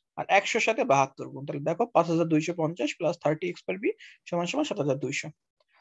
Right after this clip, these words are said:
তাহলে থার্টি এক্স per b সমান সমান সাত হাজার দুইশো minus পাঁচ হাজার দুইশো পঞ্চাশ। তাহলে x per b সমান সমান কত? উনিশশো পঞ্চাশ divided by তিরিশ। মাইনাস করে হলো উনিশশো পঞ্চাশ divided by thirty, এখানে এই পাশে চলে আসলো, ভাগ হয়ে গেল। কত হলো? সিক্সটি ফাইভ।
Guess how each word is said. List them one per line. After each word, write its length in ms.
তাহলে 160
থার্টি 360
এক্স 180
per 120
b 140
সমান 220
সমান 280
সাত 200
হাজার 200
দুইশো 300
minus 340
পাঁচ 180
হাজার 180
দুইশো 260
পঞ্চাশ। 420
তাহলে 200
x 40
per 220
b 100
সমান 200
সমান 240
কত? 220
উনিশশো 420
পঞ্চাশ 540
divided 440
by 140
তিরিশ। 280
মাইনাস 280
করে 200
হলো 160
উনিশশো 300
পঞ্চাশ 340
divided 420
by 100
thirty, 280
এখানে 260
এই 60
পাশে 180
চলে 200
আসলো, 220
ভাগ 220
হয়ে 160
গেল। 200
কত 240
হলো? 180
সিক্সটি 320
ফাইভ। 240